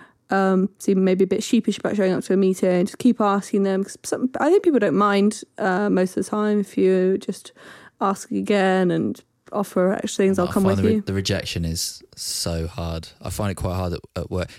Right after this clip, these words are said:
Speaker 2: In some ways, it was easier knocking on doors in, you know, Kingswood and getting told to fuck off,
Speaker 1: <laughs>
Speaker 2: uh, and saying I was a terrorist sympathiser than it is asking someone for the tenth time to come to a meeting. Like, you have to, you have to get over it, but there's also, like,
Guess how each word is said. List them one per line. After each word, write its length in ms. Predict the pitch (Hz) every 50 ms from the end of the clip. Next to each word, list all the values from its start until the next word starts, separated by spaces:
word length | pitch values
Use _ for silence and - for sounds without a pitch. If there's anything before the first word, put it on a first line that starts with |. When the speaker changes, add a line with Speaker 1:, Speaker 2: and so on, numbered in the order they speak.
| -
Speaker 2:
In 160 | - 101 101
some 240 | 98 - - 113 107
ways, 240 | 104 98 92 92 90
it 60 | 87
was 140 | 82 90 92
easier 360 | 92 92 90 85 87 82 85
knocking 380 | 87 90 90 92 - - 87 85
on 260 | 82 82 82 82 - _
doors 340 | - 90 90 87 85 82 80
in, 320 | 82 82 80 80 80 87 - _ _ _ _ _ _ _ _ -
you 100 | - 85
know, 140 | 80 78 76
Kingswood 480 | - - 95 90 85 82 87 82 80 78
and 120 | 80 80
getting 180 | 76 73 69 82
told 220 | - - 82 80
to 80 | - -
fuck 320 | - - - 87 - -
off, 280 | 82 80 80 - - - - 381 302 294 240
Speaker 1:
<laughs> 260 | - 190 - - - -
Speaker 2:
uh, 340 | - 170 175 165 160 - - -
and 100 | 90 87
saying 280 | 92 - 95 92 87
I 100 | 87 87
was 160 | 87 87 85
a 220 | 87 87 87 87 90 - - -
terrorist 340 | - - 92 87 87 87 -
sympathiser 480 | 98 90 87 - 92 85 85 80 82
than 160 | 78 - - 85
it 80 | -
is 220 | - 82 82 - -
asking 520 | - 85 - - - - 85 82 82 85 - _ - - _ _
someone 340 | - - - 87 82 80 80
for 120 | - -
the 120 | 82 82 78
tenth 380 | - - 87 82 78 - -
time 420 | - - 85 80 80 80 82 85 - - _ _ _ _ _
to 80 | - -
come 180 | - 92 85 78
to 100 | - 80
a 60 | 80
meeting. 500 | 82 80 80 - - - - 82 95 - - - _ -
Like, 100 | - 90
you 80 | 101 -
have 220 | - 123 117 -
to, 120 | - - -
you 80 | - 95
have 180 | 95 110 104 -
to 80 | - -
get 160 | - 85 62
over 280 | 90 95 92 87 85
it, 120 | 80 71 -
but 180 | - 78 76
there's 160 | 82 85 85 98
also, 260 | 90 85 - - 85
like, 300 | 82 82 80 - -